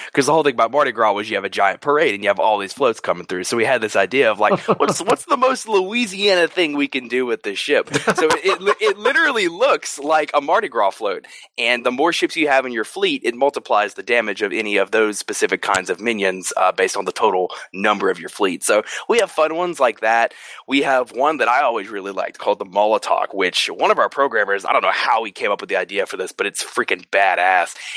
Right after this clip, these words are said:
Speaker 1: It shoots kinda like a shotgun, and, uh, or more like a grenade launcher, I should say. So it shoots a shot, which explodes on impact, and then spins around your entire fleet, like, twice before disappearing.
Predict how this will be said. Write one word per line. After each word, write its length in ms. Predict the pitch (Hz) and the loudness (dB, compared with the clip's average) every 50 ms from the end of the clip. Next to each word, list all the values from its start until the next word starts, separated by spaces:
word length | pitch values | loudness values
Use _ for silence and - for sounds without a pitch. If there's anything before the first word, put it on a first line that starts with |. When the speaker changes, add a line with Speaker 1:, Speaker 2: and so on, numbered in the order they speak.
| - - | -4 -2
Speaker 1:
It 160 | 139 104 - | -2 0 0
shoots 440 | - - - 170 196 208 - - - | 0 0 0 -2 -6 -8 -8 -8 -4
kinda 240 | - 160 151 147 | 0 0 2 2
like 160 | 143 139 139 - | 2 0 0 -2
a 40 | |
shotgun, 760 | - - - 139 120 135 - _ - 175 175 185 196 208 214 - - - - - - - - - | -2 -2 0 2 2 0 0 _ -2 0 2 2 0 -2 -4 -12 -18 -20 -18 -18 -20 -14 -8 -4
and, 340 | 120 117 117 113 113 110 - | -2 -2 0 -2 -2 -2 -2
uh, 300 | 101 104 104 104 101 92 | 0 2 2 2 2 2
or 160 | - 147 160 | 2 0 0
more 160 | 170 196 214 208 | 0 0 0 0
like 200 | 185 175 - 127 | 0 -2 -4 -6
a 40 | |
grenade 340 | 110 117 110 107 104 104 98 | -10 -10 -8 -6 -6 -6 -6
launcher, 280 | 101 98 95 90 - 90 | -4 -6 -6 -4 -6 -6
I 60 | 95 | -6
should 180 | - - 92 - | -6 -8 -6 -2
say. 160 | 101 92 92 | 0 0 0
So 120 | - 107 | 0 -2
it 100 | 98 92 | -2 0
shoots 340 | - - - 185 202 - - | 0 0 2 2 0 0 -2
a 40 | 147 | -2
shot, 420 | - - 170 139 123 110 - - - - - - - | -2 0 2 2 4 2 0 0 -6 -20 -20 -8 -2
which 260 | 131 143 139 - - | 0 0 0 0 -2
explodes 720 | 135 - - - - - - 156 156 165 180 196 190 - 160 | -4 -4 -4 -6 -8 -4 -2 0 2 2 2 2 0 0 0
on 200 | 127 147 147 143 | 0 2 2 0
impact, 600 | 143 139 123 - - 110 104 101 98 - - - - - - - | -2 -4 -4 -2 0 2 2 2 2 0 -6 -20 -20 -16 -8 -6
and 160 | 135 135 139 | -4 -2 -2
then 100 | 147 143 | -2 -2
spins 540 | 120 - - - - - 156 160 175 170 151 | -2 -2 -4 -2 0 2 2 2 2 2 2
around 360 | 156 139 139 139 139 131 123 117 | 2 4 4 4 4 2 2 0
your 160 | 113 110 110 | 0 -2 -2
entire 400 | 107 104 - 127 123 123 107 98 | -2 -2 0 2 2 2 0 -2
fleet, 340 | - - 139 135 117 85 92 | -4 -4 -2 -2 -2 0 -2
like, 160 | 95 90 - | -4 -4 -4
twice 400 | - - 127 120 107 95 90 - | -6 -2 0 2 2 0 -2 -10
before 300 | - 120 - 123 113 107 | -12 -6 -2 -2 -2 0
disappearing. 600 | 117 110 - 90 - - 104 90 87 80 67 - | -2 -6 -8 -8 -6 -4 -2 -2 -2 -4 -6 -10